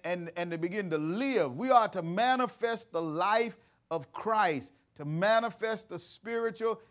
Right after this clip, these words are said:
and heavenly life of our head. You know, when, when they had taken the apostles one day and, and beaten them and all that, they said, "Man,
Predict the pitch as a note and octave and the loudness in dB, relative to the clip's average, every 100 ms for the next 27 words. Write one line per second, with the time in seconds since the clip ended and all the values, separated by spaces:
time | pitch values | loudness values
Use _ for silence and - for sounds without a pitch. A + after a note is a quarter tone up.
0 | _ E3 D3 F#3 A3 G#3 G#3 G3 G3+ G3+ | _ -8 -4 -2 -2 0 -2 2 2 2
1 | F#3+ F3 G3+ F#3 G#3 G#3+ D#3+ - _ - | -2 0 2 2 0 0 0 -4 _ -10
2 | G#3 G#3 G3 E3+ G3 F#3 F#3+ F#3+ A#3+ A#3 | -2 0 0 -2 -6 -4 -4 2 2 4
3 | G3+ D#3 A#3 A3+ G#3+ G3+ - _ D#3 F#3 | 0 0 0 0 -2 -4 -6 _ 2 2
4 | - G#3+ A3+ G#3 G3 F#3+ G#3 G3 G#3 G3 | 4 4 4 2 -4 -2 -2 0 4 4
5 | D#3 B2+ A#2+ C#3 D#3+ C3+ A#2 G#3+ G#3 G3 | 2 -8 -14 -8 -6 -4 -2 -2 -4 -6
6 | G3+ G3 G3+ G3+ G3 - - C4 - A3 | -2 2 4 2 0 -12 -4 -2 0 -2
7 | G3+ A#3 A#3 | -2 -4 -4